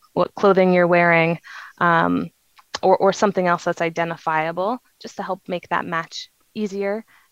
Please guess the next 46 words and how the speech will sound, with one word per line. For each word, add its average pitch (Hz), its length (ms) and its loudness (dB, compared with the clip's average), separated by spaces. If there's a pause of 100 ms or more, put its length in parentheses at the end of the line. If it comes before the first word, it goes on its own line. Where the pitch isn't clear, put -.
Um, 180 500 -10 (720)
we 190 380 -2
also, 196 340 -6
of 170 180 -12
course, 185 240 -4
give 170 200 -12
you 214 140 -8
the 220 120 -4
details 214 540 -4
about 202 220 -6
the 190 80 -12
driver 196 500 -4
and 185 120 -6
their 160 140 -10
car, 190 400 -4
so - 160 -14
you 180 200 -12
can 208 180 -10
confirm 175 500 -12
those 196 240 -8
things 208 380 -8
when, 190 300 -12 (120)
when 185 480 -10 (200)
the 196 60 -10
driver 180 400 -4
arrives. 185 480 -6 (300)
You 190 120 -12
can - 240 -14
ask, 185 560 -6 (640)
"What's 175 300 -6
the 185 140 -4
license 180 500 -8
plate 196 380 -6 (920)
and 175 260 -6
what's 170 280 -8
the 180 60 -10
color 180 280 -4
of 170 80 -8
the 180 80 -8
car?" 190 460 -2
I - 100 -10
think 185 200 -12
it's 175 120 -12
always 180 320 -8
good 196 280 -6
for, 175 360 -8